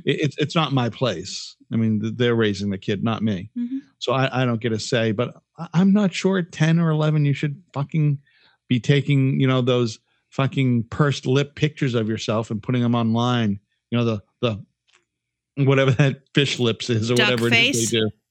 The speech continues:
Speaker 1: Yeah, yeah, the duck face, right. Uh, yeah, that's the one. I don't, I'm not sure you should be
Speaker 2: But I
Speaker 1: doing
Speaker 2: mean,
Speaker 1: that.
Speaker 2: as far as, as highlights in the hair go,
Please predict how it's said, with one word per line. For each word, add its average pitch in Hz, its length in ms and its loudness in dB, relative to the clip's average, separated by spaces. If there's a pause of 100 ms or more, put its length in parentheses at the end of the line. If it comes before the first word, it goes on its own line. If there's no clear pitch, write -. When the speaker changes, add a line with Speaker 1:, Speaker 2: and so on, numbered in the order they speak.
(380)
Speaker 1:
Yeah, 143 240 4
yeah, 139 240 2
the 127 100 0
duck 185 300 0
face, 110 320 -2
right. 151 280 0
Uh, 117 140 -2 (540)
yeah, 147 300 0 (100)
that's 147 240 -4
the 165 100 -4
one. 160 180 -2 (380)
I 190 120 2
don't, 202 220 2
I'm 175 120 4
not 185 140 2
sure - 160 -2
you 180 100 2
should 185 160 -6
be - 40 0
Speaker 2:
But 185 80 2
I 180 80 4
Speaker 1:
doing 196 220 2
Speaker 2:
mean, - 0 - (480)
Speaker 1:
that. - 100 -14 (1120)
Speaker 2:
as 311 200 2
far 403 240 0
as, 359 160 0 (140)
as 240 220 -2
highlights 285 720 -2
in 233 100 0
the 214 80 0
hair 233 380 0
go, 185 520 0